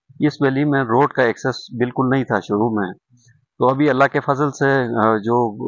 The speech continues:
गवर्नमेंट थी पिछली, उन्होंने एक road approve किया था एनएलसी की town से, तो एनएलसी इस road को अभी बना रहा है इस valley में, नल तर valley में।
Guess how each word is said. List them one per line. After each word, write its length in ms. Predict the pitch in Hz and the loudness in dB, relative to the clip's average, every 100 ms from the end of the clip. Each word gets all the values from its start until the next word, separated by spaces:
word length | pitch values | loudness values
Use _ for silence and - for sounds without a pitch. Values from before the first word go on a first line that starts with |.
| 117 | -2
गवर्नमेंट 360 | 107 107 135 139 | 0 2 0 0
थी 120 | 131 | -6
पिछली, 360 | 131 127 143 139 - _ _ _ - | -6 -2 -2 -2 -6 _ _ _ -4
उन्होंने 540 | 139 143 143 151 135 135 | 0 2 2 0 0 0
एक 60 | 127 | 2
road 240 | 123 139 | 0 2
approve 260 | - 131 131 | 0 -2 -6
किया 280 | - 131 127 | 0 0 2
था 160 | 120 | 0
एनएलसी 500 | 117 107 104 - 131 | 0 -2 -4 -4 -4
की 200 | 123 120 | -2 -4
town 360 | - 101 110 113 | 0 2 2 -2
से, 220 | - 104 - _ _ _ _ - | -2 -2 -4 _ _ _ _ 0
तो 100 | 127 | 2
एनएलसी 400 | 127 120 - 156 | 2 0 0 0
इस 80 | 131 | 2
road 220 | 117 135 | 2 2
को 160 | - 127 | 2 2
अभी 480 | 117 131 127 104 95 | 2 0 0 -2 -2
बना 300 | 104 101 113 | 0 2 2
रहा 140 | 139 | 2
है 100 | 127 | 0
इस 100 | 117 | -2
valley 200 | 113 107 | -2 0
में, 140 | 127 104 | 0 0
नल 140 | 117 | 0
तर 180 | 117 110 | 0 -2
valley 360 | 101 101 110 | -2 -2 -2
में। 60 | 98 | -4